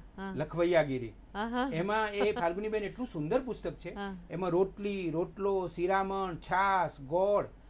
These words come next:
Speaker 2: આ બધાના પ્રકરણો છે.
Speaker 1: વાહ.
Speaker 2: અને હું માનું છું કે કોઈ પણ ગૃહિણી જો આ પુસ્તક વાંચે ને,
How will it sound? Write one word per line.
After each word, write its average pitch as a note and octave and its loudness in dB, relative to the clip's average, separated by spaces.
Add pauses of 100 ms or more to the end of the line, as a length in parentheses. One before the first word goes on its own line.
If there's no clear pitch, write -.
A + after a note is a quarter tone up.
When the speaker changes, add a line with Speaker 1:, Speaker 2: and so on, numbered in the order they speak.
(120)
Speaker 2:
આ F#3+ 2
બધાના C4 6
પ્રકરણો F4 -2
છે. A#2+ -8 (180)
Speaker 1:
વાહ. G3+ 2 (220)
Speaker 2:
અને G3 -2
હું A3+ 4
માનું B3 4
છું C4+ -2
કે D#4 -8
કોઈ A3 6
પણ D4 2 (160)
ગૃહિણી A3 4
જો B3 4
આ A#3 8
પુસ્તક A#3 -2
વાંચે B3 0
ને, F3 -6